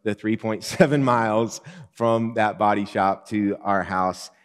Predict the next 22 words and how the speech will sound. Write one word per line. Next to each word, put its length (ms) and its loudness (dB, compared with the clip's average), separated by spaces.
and 440 -4
I 240 0
sat 500 -4
there 300 0
in 240 -4
the 80 -2
parking 400 -2
lot 360 -2
at 140 -4
the 80 -6
body 300 0
shop 400 -4
until 260 -8
she 160 -12
got 240 -4
home 400 -8
and 320 -8
tracked 320 -6
her 300 -8
on 120 -8
my 120 -6
phone. 380 -14